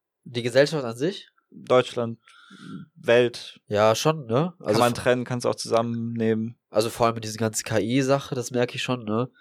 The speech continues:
Speaker 1: Ich hab's jetzt auch gemerkt, wo mit diesen Kindern und
Speaker 2: Mit den
Speaker 1: äh,
Speaker 2: Kindern, was meinst du?
Speaker 1: äh, meint, ich war ja bei diesem Tenniscamp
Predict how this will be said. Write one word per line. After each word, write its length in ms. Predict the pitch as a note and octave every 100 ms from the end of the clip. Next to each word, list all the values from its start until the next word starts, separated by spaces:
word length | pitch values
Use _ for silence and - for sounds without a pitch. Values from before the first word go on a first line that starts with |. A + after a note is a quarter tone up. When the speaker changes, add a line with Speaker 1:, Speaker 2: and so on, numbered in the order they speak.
| _
Speaker 1:
Ich 80 | -
hab's 120 | -
jetzt 80 | G#2
auch 200 | A2 A2
gemerkt, 400 | A#2 A2+ A#2+ A#2+
wo 140 | A2+
mit 180 | A2 A2+
diesen 200 | A2 G#2
Kindern 440 | - C#3 D#3 D#3+ D#3
und 360 | G#2+ G#2 - _ _ _ _ _ _ _
Speaker 2:
Mit 140 | A#2+
den 80 | A2
Speaker 1:
äh, 40 | G#2
Speaker 2:
Kindern, 260 | C3+ C#3+
was 100 | A#2
meinst 240 | A#2 A#2+ -
du? 140 | D#3 - _ _ _ _ _ _
Speaker 1:
äh, 380 | - A2 G2+ G2+ G2 _ _ _ - -
meint, 220 | G#2+ A2
ich 180 | - A#2
war 80 | C3
ja 60 |
bei 80 | A#2+
diesem 180 | A2+ G#2+
Tenniscamp 680 | C3 C3 B2+ - C3+ C3